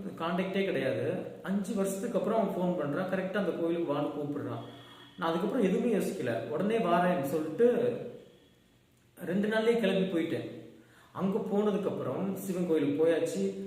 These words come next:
பூஜை எல்லாம் ஆயிரம், நூற்றுக்கணக்கான பேர் கோயிலுக்கு வந்து, அதுக்கு டூரிஸ்ட் பிளேஸ் மாதிரி தான் இருக்கும் அந்த கோயில், மண்டேஸ்வரர் கோயில். நிறைய பேர்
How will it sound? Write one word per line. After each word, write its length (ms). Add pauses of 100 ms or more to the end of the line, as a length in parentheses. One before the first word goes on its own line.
(340)
பூஜை 220
எல்லாம் 460
ஆயிரம், 480
நூற்றுக்கணக்கான 680
பேர் 320
கோயிலுக்கு 320
வந்து, 180
அதுக்கு 240
டூரிஸ்ட் 460
பிளேஸ் 220
மாதிரி 160
தான் 100
இருக்கும் 220
அந்த 140
கோயில், 300
மண்டேஸ்வரர் 500
கோயில். 300
நிறைய 300
பேர் 160